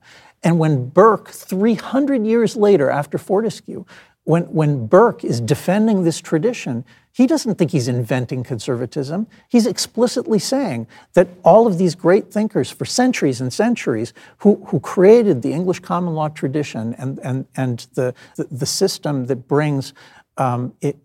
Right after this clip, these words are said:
i-, individual liberty, but also, uh, uh, um, re-, religion and national independence and all these things that we consider conservative, or at least,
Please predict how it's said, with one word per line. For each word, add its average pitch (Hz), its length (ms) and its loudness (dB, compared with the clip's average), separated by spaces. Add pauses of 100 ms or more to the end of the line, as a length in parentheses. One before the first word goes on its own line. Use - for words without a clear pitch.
(200)
i-, 170 160 -6
individual 180 680 2
liberty, 175 400 2
but 139 200 -2
also, 135 440 -2 (320)
uh, 131 300 0
uh, 120 360 -4 (100)
um, 123 400 -8
re-, 139 400 -6 (100)
religion 170 680 2 (280)
and 131 180 -4
national 185 440 0
independence 170 720 -2 (180)
and 156 120 -6
all 214 180 2
these 220 180 -2
things 214 220 0
that 165 60 2
we 160 120 2
consider 165 340 -4
conservative, 156 800 -4
or 139 80 -2
at 127 100 -4
least, 131 220 -4